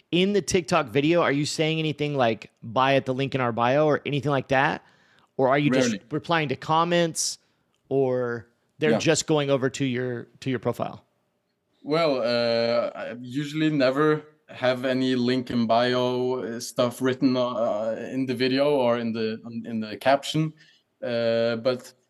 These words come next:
Speaker 3: kind of, like, I have a profile picture and our logo is the t-shirt and,
Speaker 1: Mm-hmm.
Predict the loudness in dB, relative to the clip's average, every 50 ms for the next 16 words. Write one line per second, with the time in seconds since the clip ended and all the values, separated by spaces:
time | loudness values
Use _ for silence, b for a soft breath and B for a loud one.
0 | _ _ _ 0 0 2 2 2 2 0 0 0 2 2 2 2 0 0 -6 -6
1 | -2 0 0 0 2 2 0 0 0 -2 -6 -8 -8 -8 -6 -4 0 0 2 4
2 | 4 4 4 4 4 4 4 4 0 0 0 -2 -4 -4 -4 -6 -6 -4 -4 -4
3 | -4 0 0 2 2 2 2 2 2 2 2 2 0 -2 -4 -4 -6